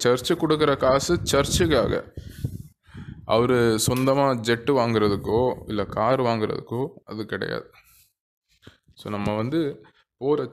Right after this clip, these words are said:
சர்ச்சு, நம்ம வந்து பின்பற்றுற ஆட்கள் வந்து சரியா தேர்ந்தெடுக்கணும். பிரார்த்தனை பண்ணி தேர்ந்தெடுங்க. பைபிள் படிங்க. பைபிள் படிச்சு கடவுள் காட்டுறது மாதிரி கடவுள்கிட்ட கேட்டு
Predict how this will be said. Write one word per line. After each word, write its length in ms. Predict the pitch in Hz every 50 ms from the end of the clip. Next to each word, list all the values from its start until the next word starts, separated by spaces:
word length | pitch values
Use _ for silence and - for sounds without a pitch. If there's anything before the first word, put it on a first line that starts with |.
| -
சர்ச்சு, 560 | - 120 123 123 - - - 113 113 117 - _
நம்ம 260 | - 104 107 107 107 104
வந்து 200 | 110 117 127 123
பின்பற்றுற 960 | - - 123 127 123 123 117 117 117 113 107 104 104 101 98 95 95 95 - - - - - -
ஆட்கள் 480 | 101 101 117 120 - - - 117 107
வந்து 540 | 104 104 104 107 104 123 123 110 - - - -
சரியா 380 | - - - 110 110 123 127
தேர்ந்தெடுக்கணும். 880 | 123 123 - - 110 113 113 113 107 104 101 98 95 95 107 110 - - _ _ - - _ _ _ _ _ _ _ _ _ _ _ _ _ _ _ _ _
பிரார்த்தனை 520 | - 107 107 117 127 131 131 143 135 127 120
பண்ணி 280 | - 117 117 117 120
தேர்ந்தெடுங்க. 840 | 110 - 107 107 104 107 107 104 101 101 104 101 104 101 107 101 - - - - 104
பைபிள் 400 | 101 101 101 113 127 131 127 117
படிங்க. 520 | 123 107 104 107 110 107 104 101 - - - -
பைபிள் 280 | 117 107 107 110 113 110
படிச்சு 460 | 107 107 104 104 - 117 113 110 110
கடவுள் 640 | - - 110 120 135 147 147 139 127 110 - - - - - - _ _ _ _ _ _ _ _ _ _ - - _ - - - -
காட்டுறது 460 | 110 117 117 117 - 120 113 110 107
மாதிரி 280 | 110 107 110 113 104
கடவுள்கிட்ட 520 | - - 110 120 135 139 131 127 123 127 117
கேட்டு 640 | - - - 143 151 165 160 160 160 147 - - -